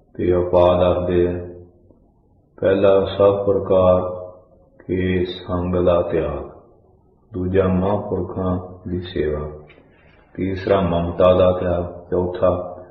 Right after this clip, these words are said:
ਕਰਮ ਫਲ ਤਿਆਗ ਔਰ ਸਭ ਕਰਮ ਭਗਵਾਨ ਕੇ ਅਰਪਣ ਕਰਨਾ ਔਰ ਕਰਤਾਪਨ ਦਾ ਤਿਆਗ, ਪੰਜਵਾਂ ਹੈ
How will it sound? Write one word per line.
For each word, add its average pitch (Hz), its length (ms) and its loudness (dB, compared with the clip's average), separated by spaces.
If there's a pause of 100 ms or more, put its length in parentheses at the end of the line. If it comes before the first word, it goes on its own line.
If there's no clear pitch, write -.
(300)
ਕਰਮ 92 460 2
ਫਲ 92 360 2
ਤਿਆਗ 90 500 2 (1000)
ਔਰ 92 360 2 (680)
ਸਭ 104 260 4 (160)
ਕਰਮ 95 300 2
ਭਗਵਾਨ 90 560 -2
ਕੇ 92 100 -2
ਅਰਪਣ 87 420 -2
ਕਰਨਾ 87 440 -2 (640)
ਔਰ 92 160 -2 (120)
ਕਰਤਾਪਨ 101 720 2
ਦਾ 85 140 0
ਤਿਆਗ, - 340 -8 (1080)
ਪੰਜਵਾਂ 98 560 -2
ਹੈ 95 160 0